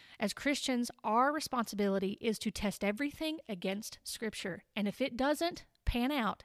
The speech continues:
and it doesn't pass the test of that, then we reject it. So I read two of Agnes Sanford's books, and I want to share with you today what you may not know about inner healing.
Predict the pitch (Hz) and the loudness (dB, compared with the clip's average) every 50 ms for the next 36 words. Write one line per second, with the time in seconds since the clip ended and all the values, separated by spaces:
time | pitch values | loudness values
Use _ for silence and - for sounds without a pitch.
0 | _ - 202 214 208 - 226 226 233 - 277 285 - - - - - - - - | _ -2 -2 -2 0 2 2 2 2 2 0 -4 -4 -8 -18 -20 -20 -20 -20 -18
1 | - - - 233 233 233 - - 247 233 - - 214 208 226 - - - - - | -10 -2 2 2 2 2 0 -4 -6 -6 -2 2 2 2 2 2 -2 -8 -10 -12
2 | - - - - - - - 247 220 240 254 254 262 - - - _ - 202 226 | -18 -20 -20 -20 -20 -6 -4 -2 0 2 2 2 0 -2 -4 -10 _ -2 0 2
3 | 233 233 226 240 240 226 220 214 180 180 180 180 - - - - _ _ _ _ | 4 6 6 4 4 4 2 2 2 2 0 -2 -2 -8 -14 -14 _ _ _ _
4 | _ _ _ _ _ _ _ _ _ _ _ _ _ - - - - - - - | _ _ _ _ _ _ _ _ _ _ _ _ _ -20 -20 -20 -20 -12 -2 2
5 | 294 233 - - 285 320 381 381 370 349 262 - - 302 285 277 254 214 208 - | 2 2 6 8 8 8 8 8 4 2 0 0 0 0 2 2 2 0 0 0
6 | - 208 214 214 - - 240 240 226 226 233 - - - 220 208 202 - 196 175 | 2 0 0 0 0 0 0 2 2 2 0 0 0 0 -2 0 0 -2 -4 -4
7 | 165 180 - - - - - - - - - - - 214 226 254 285 311 330 339 | -4 -6 -6 -6 -8 -12 -14 -14 -16 -20 -12 -4 -2 0 2 2 2 2 2 0
8 | - - - 294 302 320 294 - 233 208 190 196 196 214 214 208 - - 233 226 | 0 0 0 2 2 2 2 2 0 0 2 2 2 0 0 -2 -2 0 0 0
9 | - 233 220 262 277 277 277 269 254 - - 226 214 233 214 190 180 180 - - | 0 0 0 0 0 0 0 0 0 0 2 2 4 4 4 2 0 -2 -4 -4
10 | 190 185 190 - - 208 190 196 180 214 220 208 180 160 - | -2 -2 -2 0 0 -2 -2 -2 0 0 -2 -2 -2 -4 -8